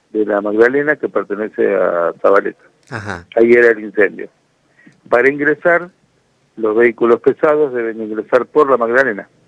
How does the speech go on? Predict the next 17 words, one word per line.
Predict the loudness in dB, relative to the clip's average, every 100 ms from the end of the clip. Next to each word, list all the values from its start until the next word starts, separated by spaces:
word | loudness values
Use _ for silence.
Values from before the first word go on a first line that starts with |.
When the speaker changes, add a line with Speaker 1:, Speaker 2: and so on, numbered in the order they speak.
| _ _ _ _ _
Speaker 2:
Ajá. | -14 -12 -14 -16 _ _ _ _ _ _ _
Speaker 1:
Tal | -2 0
es | -2
así | -6 -6
que | -4 -2
cuando | -2 -2 0 2 4 4 4 4 2 0
llegan, | 2 2 2 0 -2 -10
el | -12 -8
personal | -6 -4 -2 -2
de | -4
seguridad | -6 -4 2 4 4 2 -6
les | -10
franquea | -6 -6 -4 0 2
el | 0
paso. | 0 -2 -2 -4 -8 _ _ _ _ _ _ _ _ -8
Nosotros | -6 0 0 2 2
venimos, | 2 0 -2 -2 -2 -2 -2